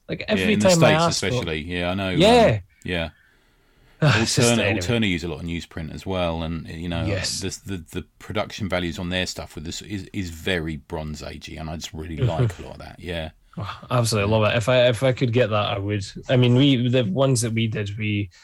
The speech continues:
Speaker 1: went for the, the recycled paper and stuff like that, and tried to keep it as kinda,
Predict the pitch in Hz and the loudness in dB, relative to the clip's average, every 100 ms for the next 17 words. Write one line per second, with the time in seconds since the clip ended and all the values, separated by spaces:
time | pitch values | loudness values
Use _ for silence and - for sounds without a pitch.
0 | _ _ _ _ - 104 104 - 101 98 | _ _ _ _ -2 0 0 -2 -2 -2
1 | 104 95 101 - 165 175 107 101 107 104 | -2 -4 -4 -6 -4 -4 -2 -2 0 0
2 | 104 98 104 - 110 98 98 98 98 101 | 0 0 -4 -4 -2 -2 -2 -2 -2 -2
3 | 92 123 123 - 101 101 98 101 101 104 | -4 -6 -6 -6 -4 -2 -2 -2 -2 -4
4 | 95 - 104 98 98 - 104 98 | -4 -4 -4 -2 -4 -4 -2 -2